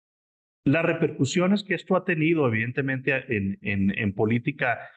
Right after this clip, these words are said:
interna, ya lo esta-, lo estamos viendo. Se habla de que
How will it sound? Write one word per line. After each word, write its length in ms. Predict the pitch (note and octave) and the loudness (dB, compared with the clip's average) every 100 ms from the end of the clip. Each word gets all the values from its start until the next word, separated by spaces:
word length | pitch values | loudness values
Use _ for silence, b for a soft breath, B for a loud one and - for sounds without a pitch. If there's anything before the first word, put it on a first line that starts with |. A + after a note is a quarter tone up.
| _ _ | _ _
interna, 640 | A2+ G#2+ C#3+ E3 D#3+ A2 | 0 2 2 2 2 0
ya 100 | A2+ | -2
lo 100 | A#2 | -2
esta-, 220 | A#2+ - | -4 -4
lo 180 | - G#2+ | 0 0
estamos 500 | G2+ - B2+ C3 A#2+ | 0 0 2 2 2
viendo. 340 | C3 E3+ D#3 - | 2 0 2 0
Se 180 | - B2 | 0 -2
habla 320 | B2 B2+ C#3 | 0 0 0
de 180 | B2+ A#2+ | 0 -2
que 380 | C3+ C3 C3 | -4 -4 -6